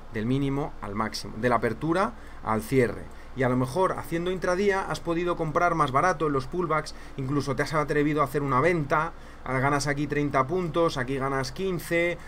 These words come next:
aquí le sacas cuarenta, aquí le vuelves a sacar otros treinta, ya tienes setenta, cien, ciento quince,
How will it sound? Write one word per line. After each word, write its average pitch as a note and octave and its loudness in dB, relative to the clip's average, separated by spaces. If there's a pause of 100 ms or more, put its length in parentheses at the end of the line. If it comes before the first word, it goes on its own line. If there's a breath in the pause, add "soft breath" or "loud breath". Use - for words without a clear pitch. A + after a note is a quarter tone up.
(120 loud breath)
aquí B2 -2
le C#3+ 2
sacas C3 0
cuarenta, E3 4
aquí C#3+ 0
le C#3+ 2
vuelves C3 0
a C3 -6
sacar C3+ 0
otros C3 -2
treinta, E3+ 2 (300 loud breath)
ya C3 2
tienes D3 0
setenta, D3+ -2
cien, D#3 -2
ciento C#3+ 0
quince, B2 -2